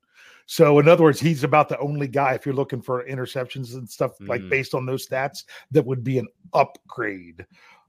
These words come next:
Speaker 1: You know,
Speaker 2: Yeah.
Speaker 1: you could say some of these other guys w-, could be an upgrade, just didn't have the interceptions. I'm just saying based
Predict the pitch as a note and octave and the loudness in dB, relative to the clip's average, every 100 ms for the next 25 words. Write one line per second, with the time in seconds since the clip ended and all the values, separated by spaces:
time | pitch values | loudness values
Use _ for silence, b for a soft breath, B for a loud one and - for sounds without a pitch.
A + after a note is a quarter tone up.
0 | - C#3+ D3 D#3+ F#3+ A#3+ G#3+ - F#3+ - | -4 2 2 2 2 2 2 4 4 4
1 | E3+ C#3 D3 C3+ A#2 A2 A#2 - F3+ - | 4 6 4 4 4 2 -4 -4 -4 2
2 | G#3+ D#3+ C#3+ A2+ B2 A#2+ B2+ - C3 A2+ | 4 6 4 4 2 0 -4 -6 -6 -6
3 | A2 G#2 F#2+ - F#3 - G#2 G2 B B | -6 -10 -8 -4 -4 -4 -16 -18 B B
4 | - F3+ F3+ D#3+ E3 C#3+ B2+ C3+ C3+ | 4 6 6 4 4 4 4 2 0